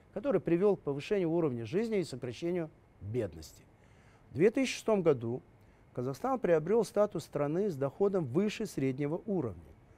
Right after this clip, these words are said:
Рост сопровождался улучшением жизненного уровня и снижением уровня бедности.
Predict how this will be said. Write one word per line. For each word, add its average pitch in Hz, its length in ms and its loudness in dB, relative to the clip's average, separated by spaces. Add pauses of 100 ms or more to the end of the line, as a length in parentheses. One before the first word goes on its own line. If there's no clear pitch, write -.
(420)
Рост 160 300 0
сопровождался 160 720 0
улучшением 165 460 -2
жизненного 139 440 -2
уровня 190 360 0
и 147 40 -2
снижением 151 520 -2
уровня 170 320 -2
бедности. 147 580 -2